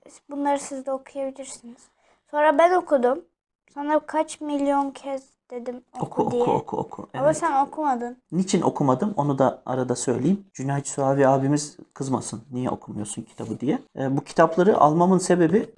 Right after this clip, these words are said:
Speaker 2: e, hikaye kitaplarına, yani içinde hikaye olan kitaplara özel bir ilgim var. Bu öğretmenlikle ilgili bir şey. Çünkü hikayeleri okuyup onları konularına göre etiketleyip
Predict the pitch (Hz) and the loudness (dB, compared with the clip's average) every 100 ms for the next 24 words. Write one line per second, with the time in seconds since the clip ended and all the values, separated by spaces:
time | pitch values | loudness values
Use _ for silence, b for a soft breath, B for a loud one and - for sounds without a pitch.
0 | - 135 135 143 - - 156 - 165 175 | -2 2 2 0 -4 -6 -4 4 6 8
1 | 202 202 - - 143 135 127 123 123 139 | 6 4 -4 -4 -4 -2 -2 -2 0 0
2 | 143 - - 156 139 - 151 151 202 165 | 0 -2 -2 0 0 -2 0 4 6 4
3 | 131 135 - 139 - 185 220 151 165 156 | 2 -2 -6 -10 -4 -2 2 2 4 4
4 | 196 208 - 156 156 170 175 151 247 - | 2 -4 -4 -2 2 4 6 4 2 -4
5 | _ _ _ 147 - 135 147 151 170 175 | _ _ _ -2 2 2 2 2 0 2
6 | 147 117 117 113 - 170 226 _ 147 147 | 0 -2 -4 -6 -2 -2 -4 _ -12 -4
7 | 156 151 - 151 151 160 160 165 - 147 | -2 -2 0 4 6 6 6 4 4 2
8 | 147 - 139 147 151 - - 143 147 147 | 2 2 2 4 2 0 -4 0 4 6
9 | 147 143 143 143 - - - - 151 202 | 6 4 4 2 -4 -10 -10 -2 0 -2